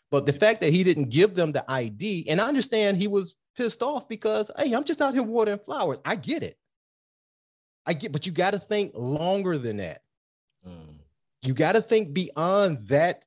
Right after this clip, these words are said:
Speaker 1: that, that, that second there, because it's going to escalate. All
Speaker 2: Mm-hmm.
Speaker 1: right. So just give them the I D and let them do their thing. And, and, and the, the white lady ended up coming back out that call, and she says, "Oh,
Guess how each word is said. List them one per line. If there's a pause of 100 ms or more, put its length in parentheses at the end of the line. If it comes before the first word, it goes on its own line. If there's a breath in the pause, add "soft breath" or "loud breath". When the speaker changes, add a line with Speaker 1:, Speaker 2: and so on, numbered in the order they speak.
Speaker 1:
that,
that,
that
second
there, (340)
because
it's
going
to
escalate. (1300)
All
Speaker 2:
Mm-hmm.
Speaker 1:
right. (100)
So
just
give
them
the
I
D (680)
and
let
them
do
their
thing. (240)
And,
and,
and
the,
the
white
lady
ended
up
coming
back
out
that
call,
and
she
says,
"Oh,